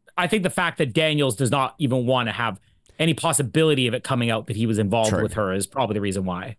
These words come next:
Speaker 2: Yeah. Uh, all right, so we wanna finish this episode in sixteen minutes, and I'm gonna do it.
Speaker 1: Yes.
Speaker 2: Um,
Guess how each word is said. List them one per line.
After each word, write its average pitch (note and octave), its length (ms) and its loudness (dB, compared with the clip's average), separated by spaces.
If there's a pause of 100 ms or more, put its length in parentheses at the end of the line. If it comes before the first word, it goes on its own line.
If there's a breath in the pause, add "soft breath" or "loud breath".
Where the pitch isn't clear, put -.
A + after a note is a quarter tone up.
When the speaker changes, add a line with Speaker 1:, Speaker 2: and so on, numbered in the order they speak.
Speaker 2:
Yeah. F#2 200 -2 (340 loud breath)
Uh, D3+ 220 2
all E3 40 0
right, A#2+ 200 0
so C3+ 280 2
we E3+ 380 0
wanna A2 240 0
finish F#2+ 260 -4
this F#2+ 120 -6
episode F#2 240 -2
in E2 80 -6
sixteen F#2 320 -2
minutes, A#2 200 -2
and - 80 -4
I'm B3+ 140 0
gonna B3 140 0
do A3 160 2
it. - 100 -2 (180)
Speaker 1:
Yes. C#3 220 4
Speaker 2:
Um, B2+ 360 2